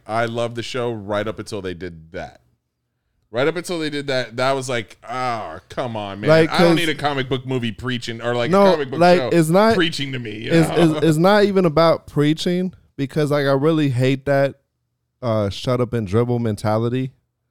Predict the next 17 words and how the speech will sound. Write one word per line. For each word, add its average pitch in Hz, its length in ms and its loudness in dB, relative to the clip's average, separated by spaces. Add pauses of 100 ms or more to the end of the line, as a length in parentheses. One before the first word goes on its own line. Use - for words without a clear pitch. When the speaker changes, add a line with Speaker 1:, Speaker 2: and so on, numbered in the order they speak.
(420)
Speaker 2:
that 117 160 -2
people 139 260 -2
have. 147 260 -2
Speaker 1:
I 95 80 -2
hate 92 240 -6
that. 80 240 -12 (340)
Speaker 2:
But 139 380 2 (600)
there's 175 260 2
a 165 80 2
difference 160 520 0
between 143 800 -4 (880)
preaching 147 440 -2
to 165 100 -2
the 127 140 0
choir 156 600 0 (500)
and 131 140 -2
actually 135 680 -2